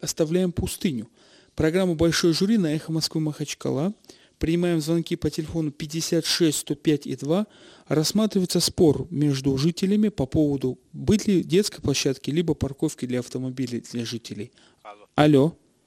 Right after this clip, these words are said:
Speaker 2: Добрый вечер.
Speaker 1: Добрый.
Speaker 2: Эхо Москва, Махачкала.
Speaker 1: Так, слушаем вас.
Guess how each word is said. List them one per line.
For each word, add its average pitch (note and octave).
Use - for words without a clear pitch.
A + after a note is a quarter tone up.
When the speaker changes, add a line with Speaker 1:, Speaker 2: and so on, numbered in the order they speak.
Speaker 2:
Добрый G#2
вечер. -
Speaker 1:
Добрый. C3
Speaker 2:
Эхо G#2+
Москва, G#2+
Махачкала. A#2+
Speaker 1:
Так, B2+
слушаем C3+
вас. E3